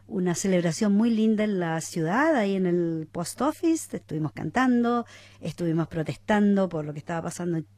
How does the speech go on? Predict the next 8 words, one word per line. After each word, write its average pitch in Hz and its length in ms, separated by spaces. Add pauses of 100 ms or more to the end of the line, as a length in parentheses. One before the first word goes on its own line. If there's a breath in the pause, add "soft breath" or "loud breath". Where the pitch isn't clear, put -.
(100)
en 151 140
Chile, 277 500 (600 loud breath)
la 160 240
tremenda, 170 840
el - 280
tremendo 190 280
estallido 185 440
social 269 680